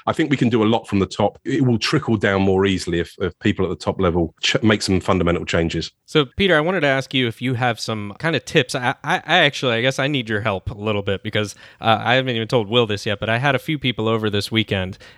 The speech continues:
Speaker 2: and, um, we broke out, uh, some of my rum collection. And I tried to, as, as they were rum novices, and I'm trying to, you know, put forward all these interesting things that I love about rum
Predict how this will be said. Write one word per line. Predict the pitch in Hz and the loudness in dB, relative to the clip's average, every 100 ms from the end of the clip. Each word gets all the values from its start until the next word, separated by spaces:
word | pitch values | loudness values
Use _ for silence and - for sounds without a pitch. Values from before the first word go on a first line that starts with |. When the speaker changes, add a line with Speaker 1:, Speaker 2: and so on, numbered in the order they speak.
| - | -10
Speaker 2:
and, | 107 104 101 98 | -2 0 0 0
um, | 101 101 101 101 | 2 2 0 -4
we | 113 107 | -4 -2
broke | 104 127 117 | 2 2 4
out, | 117 107 - | 2 2 0
uh, | 110 104 | 0 0
some | - 127 | -2 -2
of | 117 | 0
my | 110 | 0
rum | 104 113 117 | 0 0 -2
collection. | 117 110 120 - 101 98 - | -2 2 2 0 -12 -14 -8
And | 113 107 104 - | 0 2 0 -2
I | 113 | -2
tried | 107 - 156 165 151 | -2 -2 0 0 0
to, | 156 135 127 | 0 2 2
as, | 120 113 | 0 -2
as | 123 117 110 | -2 -2 0
they | 123 135 | 0 2
were | 123 110 | 2 0
rum | 107 113 117 110 | -2 0 0 0
novices, | 101 101 107 - 107 | -4 -2 -4 -4 -4
and | 107 101 | -2 -2
I'm | 104 | -4
trying | - 110 110 | -2 -2 -2
to, | 104 | -2
you | 107 104 107 | 0 0 -2
know, | 107 | -4
put | 98 123 | -2 -4
forward | - 120 117 110 | -2 0 2 2
all | 107 | 2
these | 107 104 107 - - - | 0 -4 -6 -14 -16 -4
interesting | 147 139 127 - 120 | -2 -2 -2 0 0
things | 113 127 123 120 | 0 0 2 0
that | 110 107 | 0 2
I | 131 | 2
love | 131 127 | 2 2
about | 127 113 107 | 2 2 2
rum | 117 117 117 | 2 2 0